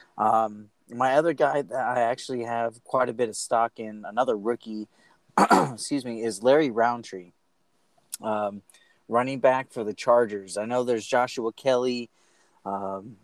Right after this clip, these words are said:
Justin Jackson, but those guys aren't really anything big. And Larry Roundtree is actually a pretty decent running back, good size, and I think he could be the one that's gonna be behind Austin Eckler.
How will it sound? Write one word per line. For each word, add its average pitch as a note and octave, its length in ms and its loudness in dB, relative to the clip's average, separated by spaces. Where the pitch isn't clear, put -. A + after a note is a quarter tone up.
Justin B2 400 4
Jackson, B2 580 2
but A#2+ 160 -4
those C3 220 -2
guys C3+ 240 0
aren't B2+ 280 -4
really A#2+ 380 -2
anything B2 440 -6
big. A#2+ 320 8
And A2 320 0
Larry D3 300 8
Roundtree F#3 420 0
is C3 120 -8
actually B2 380 -6
a B2 60 -2
pretty E3 420 -8
decent C#3 600 -6
running C3 320 -6
back, C3 280 0
good C#3 240 0
size, D3 580 -4
and A#2 100 -6
I B2 80 -2
think E3+ 300 -10
he F3 360 -6
could C#3+ 180 -2
be C3 160 4
the C#3+ 120 2
one B2+ 340 2
that's A#2+ 240 -2
gonna B2 340 0
be A#2+ 420 0
behind G#2 480 -4
Austin G#2 420 -2
Eckler. G2 500 -2